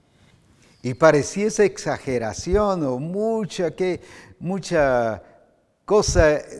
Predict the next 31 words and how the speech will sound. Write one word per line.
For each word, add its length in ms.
volvamos 560
a 60
la 140
palabra 340
exagerada, 880
los 220
bautizaron 800
y 60
después 380
dice, 300
"Cuando 400
amaneció", 840
o 100
sea, 200
ni 180
había 360
amanecido 880
y 100
ya 180
toda 160
esa 180
gente 240
estaba 440
convertida 1000
y 80
bautizada 960
para 240
la 160
gloria 360
de 80
Jesucristo. 680